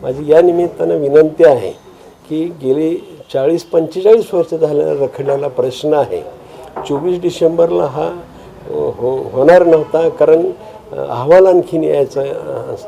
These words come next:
सादर व्हायचा होता. अहवाल सादर आत्ता झालेला आहे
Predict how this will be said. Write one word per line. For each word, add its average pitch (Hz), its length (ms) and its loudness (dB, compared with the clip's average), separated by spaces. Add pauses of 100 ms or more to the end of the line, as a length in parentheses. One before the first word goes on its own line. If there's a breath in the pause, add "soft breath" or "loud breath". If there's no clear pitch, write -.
(120)
सादर 147 440 4
व्हायचा 135 320 0
होता. 151 340 -6 (380 loud breath)
अहवाल 139 320 2
सादर 143 500 2
आत्ता 143 340 2
झालेला 139 420 0
आहे 120 180 -8